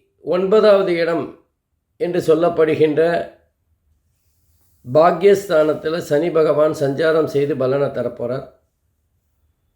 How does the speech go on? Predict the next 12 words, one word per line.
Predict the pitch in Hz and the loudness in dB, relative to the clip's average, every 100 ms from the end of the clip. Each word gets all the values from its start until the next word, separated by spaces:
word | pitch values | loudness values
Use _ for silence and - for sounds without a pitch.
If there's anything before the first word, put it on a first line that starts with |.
| _ _ _ _ _ _ _ _ _ _ | _ _ _ _ _ _ _ _ _ _
பத்தாவது | 151 151 202 202 208 190 | -2 0 4 6 4 2
இடத்துல | 175 165 - 170 175 | -2 -2 -4 -6 -4
ராகு | 151 147 160 160 | 0 0 -2 -2
பகவான் | 147 139 147 156 | -2 0 0 0
ஜீவனஸ்தானத்துல, | 127 151 160 165 156 - 127 123 - - - _ _ _ _ _ _ _ _ _ _ _ _ _ _ - | -2 -4 -2 0 -2 -2 -4 -4 -6 -12 -18 _ _ _ _ _ _ _ _ _ _ _ _ _ _ -4
லாபஸ்தானம் | 143 170 202 196 - 180 175 185 170 | 0 2 2 0 0 0 0 0 -2
என்று | 156 | -2
சொல்லப்படுகின்ற | 151 160 165 147 147 147 139 127 117 - - | -2 -2 0 -2 -2 -2 0 -2 -4 -8 -4
பதினோராவது | 147 170 190 196 185 160 151 | -2 0 2 2 2 0 0
இடத்துல | 143 139 - 160 156 | -2 -2 -4 -4 -4
குரு | 156 170 | -4 -2
பகவான். | 151 143 135 117 - | 0 0 0 -2 -6